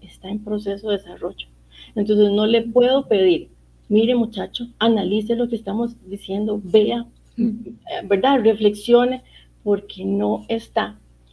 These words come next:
Speaker 1: en una capacidad de hacerlo, porque su cerebro está en proceso de desarrollo.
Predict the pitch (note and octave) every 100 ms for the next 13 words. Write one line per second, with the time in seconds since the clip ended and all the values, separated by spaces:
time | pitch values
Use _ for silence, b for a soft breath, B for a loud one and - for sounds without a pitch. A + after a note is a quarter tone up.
0 | _ - G3+ G3 G#3 G#3+ A3 A3 G#3+ G#3+
1 | G#3+ F#3+ - - G3 G#3 A#3 G3+ F3 G#3+
2 | - A#3+ A#3 A#3+ G#3+ F#3+ F#3+ F#3 F#3+ G3+
3 | - F#3+ G3+ - - - F3 F3 F3+ E3+
4 | - - - - - -